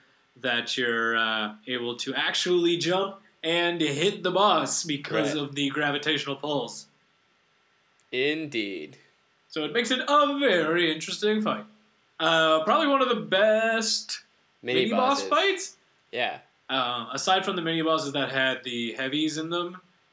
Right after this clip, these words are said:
Speaker 1: this is the best non-mini, non-heavy mini boss.
Speaker 2: <laughs>
Speaker 1: Let me put that caveat.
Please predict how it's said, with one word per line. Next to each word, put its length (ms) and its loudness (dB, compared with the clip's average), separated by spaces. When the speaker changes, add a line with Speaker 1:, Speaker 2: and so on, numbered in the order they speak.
Speaker 1:
this 160 0
is 80 -4
the 100 0
best 300 0
non-mini, 1200 -4
non-heavy 760 0
mini 280 -8
boss. 380 -2
Speaker 2:
<laughs> 220 -2
Speaker 1:
Let 80 -4
me 60 -6
put 160 -4
that 200 4
caveat. 460 4